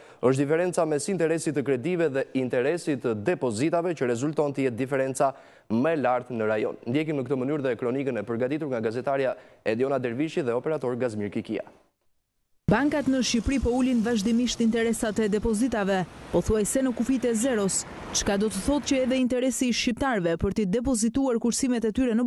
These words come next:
Speaker 2: bank është zero. Paradoksi vrastar për xhepin e qytetarëve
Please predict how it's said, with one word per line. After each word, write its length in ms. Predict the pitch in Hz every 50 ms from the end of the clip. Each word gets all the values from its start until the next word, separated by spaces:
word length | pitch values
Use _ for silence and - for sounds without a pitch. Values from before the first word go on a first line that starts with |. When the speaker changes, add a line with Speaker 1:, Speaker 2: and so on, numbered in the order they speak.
| 226
Speaker 2:
bank 320 | 208 190 185 185 180 - - - - 226
është 300 | 226 220 - 202 202 185 170
zero. 240 | 180 147 151 175 196 196 170 - - - - - - - - -
Paradoksi 560 | 202 190 196 208 214 294 311 - - 320 285
vrastar 600 | 220 233 240 226 - - - 285 269 262 247 220 -
për 140 | 226 214 202
xhepin 340 | 185 226 247 233 247 233 226 220
e 60 | 208
qytetarëve 600 | 196 - 226 214 208 196 - 233 233 226 214 208